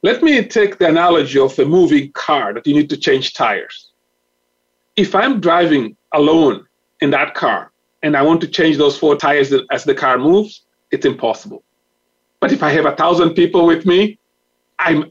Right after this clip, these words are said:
I might be able to do, actually, I'll be able to change the tires, the four tires of that car while the car keeps moving. All to say that the ability for us to collaborate,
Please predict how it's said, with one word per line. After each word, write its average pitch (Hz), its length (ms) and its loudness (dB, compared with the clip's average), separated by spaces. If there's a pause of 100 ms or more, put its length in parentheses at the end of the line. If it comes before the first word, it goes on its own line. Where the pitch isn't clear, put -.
I 170 80 0
might 147 240 0
be 147 80 4
able 135 220 4
to 135 120 -2
do, 135 260 0
actually, 160 260 0
I'll 220 200 2
be 185 180 2
able 143 240 2
to - 100 -8
change 175 420 2
the 151 100 -2
tires, 147 360 0
the 135 160 0
four 233 180 2
tires 180 260 0
of 143 100 0
that 160 200 -2
car 160 220 0
while 139 260 2 (380)
the 160 100 -2
car 147 260 -2
keeps - 280 -10
moving. 220 360 0 (720)
All 247 220 2
to 254 120 -4
say 202 480 2
that 156 340 -2 (800)
the 165 400 2 (280)
ability 214 500 0
for - 300 -6
us - 380 -4
to 156 100 -2
collaborate, 175 760 0